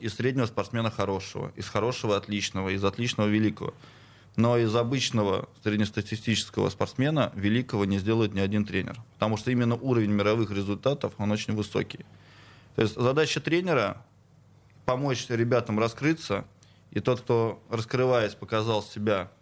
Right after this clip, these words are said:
действительно чем-то, кем-то особенным, кем-то,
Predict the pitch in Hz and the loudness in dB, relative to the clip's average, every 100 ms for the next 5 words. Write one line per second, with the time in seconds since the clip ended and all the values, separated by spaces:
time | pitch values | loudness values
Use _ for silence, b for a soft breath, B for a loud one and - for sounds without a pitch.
0 | _ _ _ 110 107 123 107 104 101 95 | _ _ _ -6 -2 -2 0 2 0 -2
1 | - 110 104 - 110 104 104 - 160 151 | -2 -2 -2 -2 -2 0 0 0 0 0
2 | 107 - - - - - - 120 117 113 | -2 -6 -16 -20 -20 -20 -2 0 0 -2
3 | 95 | -6